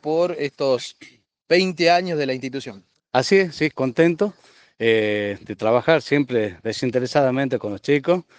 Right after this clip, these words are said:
Speaker 2: eh, dándole unas manos, eh, tratando de sacarlo, contenerlo y, y que se incline un poco más al deporte.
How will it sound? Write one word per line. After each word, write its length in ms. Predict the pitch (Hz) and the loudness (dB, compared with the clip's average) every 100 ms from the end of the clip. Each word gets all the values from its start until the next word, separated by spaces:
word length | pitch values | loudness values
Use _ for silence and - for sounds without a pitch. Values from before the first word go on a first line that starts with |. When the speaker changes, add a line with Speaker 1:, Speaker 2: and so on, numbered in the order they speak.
| _ _ - | _ _ -6
Speaker 2:
eh, 200 | 107 107 | -4 2
dándole 300 | 139 185 202 | 2 4 2
unas 140 | 160 | 2
manos, 440 | 151 180 165 135 117 - - | 2 2 2 0 -6 -18 -12
eh, 220 | 101 101 | -10 -8
tratando 400 | - 123 147 143 | -6 -2 0 2
de 80 | 127 | 0
sacarlo, 800 | - 117 - 151 143 131 123 110 | 0 -2 2 2 2 2 0 -2
contenerlo 840 | - 117 127 131 151 147 127 120 110 | -4 0 2 4 4 2 0 0 -2
y, 80 | 87 _ _ _ _ | -8 _ _ _ _
y 440 | 120 120 117 117 107 | -2 0 2 0 -2
que 180 | 113 | -4
se 100 | 101 | 0
incline 300 | 131 139 165 | 0 2 2
un 100 | 151 | 2
poco 240 | 120 147 139 | 0 -2 0
más 260 | 147 139 | 0 0
al 120 | 117 107 | -2 -2
deporte. 420 | 110 127 101 | -2 -2 -6